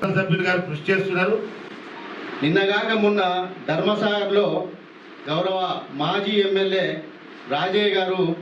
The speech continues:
Speaker 2: పత్రికా సమావేశం పెట్టాడు. పత్రికా సమావేశం పెట్టి వారు ఏమంటారంటే, చాలా పె-, పెద్ద పెద్ద మాటలు మాట్లాడాడు. వారు సిగ్గు, శరం, మానం, మర్యాద, లజ్జ ఉందా? టాల్ లీడరా? తర్వాత సార్ అంటారు కదా మీరు,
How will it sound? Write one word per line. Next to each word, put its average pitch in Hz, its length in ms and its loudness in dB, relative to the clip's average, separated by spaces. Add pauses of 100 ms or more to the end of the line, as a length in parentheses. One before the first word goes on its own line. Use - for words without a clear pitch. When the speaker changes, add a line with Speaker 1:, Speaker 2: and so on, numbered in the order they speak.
Speaker 2:
పత్రికా 190 480 2
సమావేశం 160 480 0
పెట్టాడు. 135 500 -4 (380)
పత్రికా 196 520 2
సమావేశం 185 580 2
పెట్టి 170 200 2
వారు 175 220 4
ఏమంటారంటే, 180 840 0 (420)
చాలా 190 180 2
పె-, 151 460 -2
పెద్ద 170 120 0
పెద్ద 202 120 2
మాటలు 190 320 2
మాట్లాడాడు. 156 420 0
వారు - 200 -6 (800)
సిగ్గు, 180 440 6
శరం, 180 480 2
మానం, 175 460 2
మర్యాద, 170 400 2
లజ్జ 156 420 0
ఉందా? 160 460 0 (380)
టాల్ 185 320 2
లీడరా? 175 440 2 (920)
తర్వాత 175 480 2
సార్ 202 360 0
అంటారు 208 220 2
కదా 196 240 6
మీరు, 185 340 2